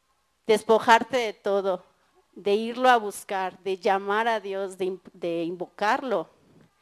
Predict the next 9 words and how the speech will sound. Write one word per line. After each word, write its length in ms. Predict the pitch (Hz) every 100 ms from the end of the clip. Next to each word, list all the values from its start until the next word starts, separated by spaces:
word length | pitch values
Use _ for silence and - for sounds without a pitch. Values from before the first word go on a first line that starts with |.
| _
y 120 | - 196
que 180 | -
Él 100 | 220
se 140 | 208 254
te 180 | - 226
presenta, 840 | 185 180 - 196 190 - 160 - _ _ _ _
pedir 420 | 208 202 226 240
tu 160 | - 269
bendición, 800 | 240 226 208 202 - 208 202